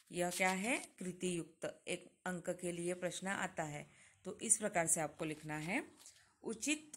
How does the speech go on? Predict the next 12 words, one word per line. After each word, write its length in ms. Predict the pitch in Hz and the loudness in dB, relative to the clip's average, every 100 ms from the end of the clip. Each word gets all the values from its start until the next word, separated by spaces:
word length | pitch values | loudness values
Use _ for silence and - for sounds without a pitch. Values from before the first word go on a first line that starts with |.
| - | -8
विकल्प 480 | 190 185 208 202 202 | -4 -2 0 0 0
चुनकर 460 | 196 180 170 190 190 | -4 -4 -2 0 2
विधान 420 | 165 156 160 156 | 0 0 -2 -2
पूर्ण 300 | 160 151 147 | -4 -4 -4
कीजिए। 480 | 147 143 147 143 139 - - - - | -6 -10 -8 -10 -12 -20 -20 -18 -2
हवा 280 | 196 226 254 | 4 8 8
बदबूदार 600 | 208 175 - 175 180 190 | 8 4 2 2 6 4
होने 340 | 190 175 156 | 4 -4 -4
के 240 | 151 185 214 | -4 -2 -2
कारण 520 | - 156 151 151 160 | 2 2 4 2 -2
है 240 | 160 151 | -6 -6
कि 480 | 143 - 190 269 370 | -6 -6 0 2 2